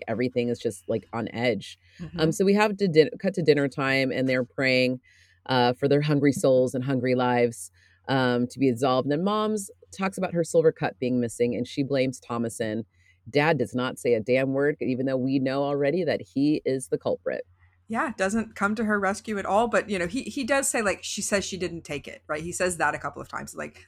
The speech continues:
Speaker 2: "Leave her alone." But he does not admit that he is. And, you know, Caleb's kind of giving him that sneaky look like, "Uh, Dad, are you gonna say something about that?" And no, no, he totally isn't. Um, and so it's just that thing where, like, everybody thinks that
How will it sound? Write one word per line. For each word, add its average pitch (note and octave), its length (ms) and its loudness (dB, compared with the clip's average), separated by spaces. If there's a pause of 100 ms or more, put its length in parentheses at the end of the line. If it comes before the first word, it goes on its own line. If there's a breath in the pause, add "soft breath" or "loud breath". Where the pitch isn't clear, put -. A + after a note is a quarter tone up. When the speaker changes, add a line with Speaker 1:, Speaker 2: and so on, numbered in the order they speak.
(100)
Speaker 2:
"Leave E3+ 140 0
her G3 40 4
alone." F#3+ 520 6 (260 soft breath)
But E3+ 80 -4
he D#3+ 80 -2
does D#3+ 160 -8
not D#3 260 -4 (240)
admit E3+ 460 -6
that D3+ 100 -8
he E3 120 -6
is. D#3 120 -8
And, D#3+ 160 -10
you D#3+ 60 -8
know, D3+ 100 -8
Caleb's G3+ 400 -2
kind F3 180 -2
of E3 60 -6
giving D#3 220 -4
him E3 160 -6
that D#3 180 -2
sneaky F#3 300 -4
look F3+ 180 -2
like, D#3+ 240 -4 (140)
"Uh, D#3 260 -6 (100)
Dad, F#3+ 460 6 (380)
are D#3 40 -10
you D#3 140 -10
gonna D#3+ 240 -8 (160)
say D#3+ 220 -4
something B3+ 420 -4
about D#4 300 -4
that?" F4 220 2 (120)
And F#3 300 -14
no, D#3 140 -12 (180)
no, D#3 160 -6
he D#3+ 120 -10
totally D#3 360 -10
isn't. C#3+ 280 -14 (640 loud breath)
Um, D3+ 280 -2 (180)
and F#3+ 200 -2
so A3+ 220 0
it's - 280 -4
just A#3+ 200 -8
that - 220 -2
thing G3+ 200 -2
where, F#3+ 120 -2
like, F3 200 -2
everybody F3+ 420 -6
thinks E3+ 380 -10
that C#3+ 260 -6